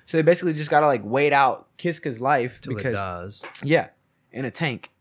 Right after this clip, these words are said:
Speaker 1: swimming in circles with no stimulation.
Speaker 2: That's
Speaker 1: And
Speaker 2: gotta be one of the saddest things I've ever
Speaker 1: it's
Speaker 2: heard,
Speaker 1: fucking
Speaker 2: dude.
Speaker 1: depressing, bro. It really
Speaker 2: It
Speaker 1: is.
Speaker 2: is.
Speaker 1: And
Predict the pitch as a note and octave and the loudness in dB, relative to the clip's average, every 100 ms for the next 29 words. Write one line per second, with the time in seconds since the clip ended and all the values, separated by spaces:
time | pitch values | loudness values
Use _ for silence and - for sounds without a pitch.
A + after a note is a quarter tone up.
0 | _ - - E3 D3+ C3 C3+ G2 E2+ - | _ -18 -6 -2 -2 0 -2 -2 -8 -10
1 | A#2 A#2 C3 A#2+ C3 A#2 G#2+ G2+ F#2+ _ | -8 -6 -4 -4 -6 -8 -8 -12 -18 _
2 | _ _ _ _ _ _ _ _ _ _ | _ _ _ _ _ _ _ _ _ _
3 | _ _ _ _ _ _ _ _ _ _ | _ _ _ _ _ _ _ _ _ _
4 | _ C3+ D3 D3 B2+ A#2+ A2 F2+ - - | _ -6 -2 0 -2 -4 -6 -6 -10 -10
5 | G2 G#2 A2+ A#2 G#2+ G#2+ A#2+ A#2 B2+ A#2 | -10 -10 -10 -12 -10 -10 -10 -6 -4 -2
6 | F3 G3+ D3 G#2 - C#3+ D#3+ F2+ F2+ F2+ | 0 0 -2 -4 -2 -2 -4 -10 -8 -6
7 | F2+ A#2+ C3 C#3+ E3+ F2+ D#2+ - _ _ | -4 -2 0 2 0 -2 -8 -18 _ _
8 | _ _ _ _ _ _ G#2+ G#2+ G#2 G2 | _ _ _ _ _ _ -10 -8 -8 -8
9 | F#2+ | -10